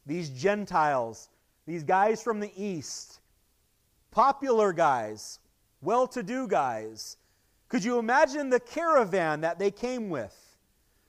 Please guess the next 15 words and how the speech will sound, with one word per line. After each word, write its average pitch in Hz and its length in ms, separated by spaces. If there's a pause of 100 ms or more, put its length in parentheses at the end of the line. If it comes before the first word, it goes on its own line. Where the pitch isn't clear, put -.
(160)
Do 190 160
we 370 160
know 285 320
it 254 100
was 208 140
only 233 240
three? 214 380 (1200)
Does 190 160
Scripture 269 380
tell 214 260
us 269 160
it 277 80
was 220 160
only 233 280
three? 233 340